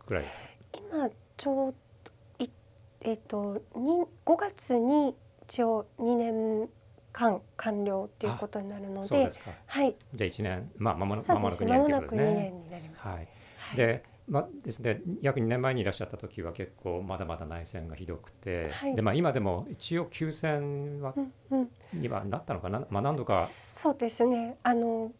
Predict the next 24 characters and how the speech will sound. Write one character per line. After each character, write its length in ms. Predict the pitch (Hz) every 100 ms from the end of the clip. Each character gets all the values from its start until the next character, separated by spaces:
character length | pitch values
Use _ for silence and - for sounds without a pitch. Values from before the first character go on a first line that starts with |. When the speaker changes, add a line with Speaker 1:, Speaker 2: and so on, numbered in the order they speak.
| -
Speaker 2:
休-、 360 | - 311 311 311 - - - - -
そ 180 | -
う 20 | 339
で 100 | -
す 120 | -
ね。 80 | -
休 200 | 311 311
戦、 360 | 311 320 285 311
停 200 | 320 339
戦 220 | 349 330
の 80 | 320
手 140 | 277
前 280 | 262 262 254
の 140 | 320
休 240 | 320 262 240
戦 360 | - 233 220
っ 20 |
て 200 | 226 -
い 40 | 254
う 60 |
の 140 | 233 226
が 240 | 233 285
Speaker 1:
う 40 |
ん。 40 | 202